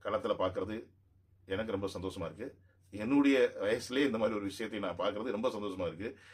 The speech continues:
ஏன்னா ஐம்பது அறுபது கா-, வருட காலமா இருந்த இரண்டு கட்சிகள் ஏ டி எம் கே and டி எம் கே, இதை தவிர தமிழ்நாட்டுல வேற ஒண்ணு வந்துராதா,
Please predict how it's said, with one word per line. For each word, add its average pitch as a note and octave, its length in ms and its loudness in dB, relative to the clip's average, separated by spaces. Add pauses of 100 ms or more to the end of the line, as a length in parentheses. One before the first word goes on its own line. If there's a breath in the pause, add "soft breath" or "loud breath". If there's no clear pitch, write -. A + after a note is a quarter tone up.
(140)
ஏன்னா A2 240 4 (720 soft breath)
ஐம்பது A2 260 0
அறுபது G#2 220 2
கா-, F#2+ 760 4
வருட G2+ 320 2
காலமா B2 360 4
இருந்த A2+ 320 0
இரண்டு G2+ 240 -2
கட்சிகள் G2 420 -6
ஏ G#2 100 -4
டி G#2 80 -6
எம் G2 140 -4
கே F#2+ 140 -4
and F#2 120 -2
டி F#2+ 100 0
எம் F#2 140 -2
கே, F#2 200 -6
இதை F#2 140 -8
தவிர A2+ 300 0
தமிழ்நாட்டுல G2+ 500 -4
வேற F#2 160 -2
ஒண்ணு F2+ 180 -4
வந்துராதா, A2+ 380 4